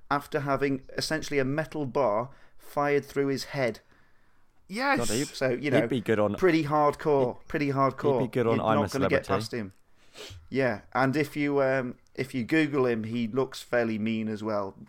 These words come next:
Speaker 1: You, you would not wanna cross him. And also, I've kind of thought of a bit of a hard lads theme for my back line. So my fullbacks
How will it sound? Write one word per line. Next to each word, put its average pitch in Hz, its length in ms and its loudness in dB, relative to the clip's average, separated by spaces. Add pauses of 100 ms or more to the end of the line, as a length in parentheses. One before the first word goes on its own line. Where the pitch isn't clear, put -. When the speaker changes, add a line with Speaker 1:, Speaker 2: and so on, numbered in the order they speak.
(120)
Speaker 1:
You, 107 340 -12
you 117 120 -4
would 107 160 -4
not 110 200 -2
wanna 107 140 -8
cross - 280 -12
him. 107 160 -8 (580)
And 139 240 4
also, 160 480 4
I've 127 140 4
kind 139 180 2
of 120 120 0
thought 127 320 2
of 110 80 -2
a 113 100 0
bit 120 180 0
of 117 120 -2
a 110 100 2
hard 113 480 2
lads 104 300 -2
theme 117 280 0
for 104 140 -8
my 110 100 0
back 107 240 0
line. 104 220 -6
So - 140 -4
my 117 100 0
fullbacks 127 840 0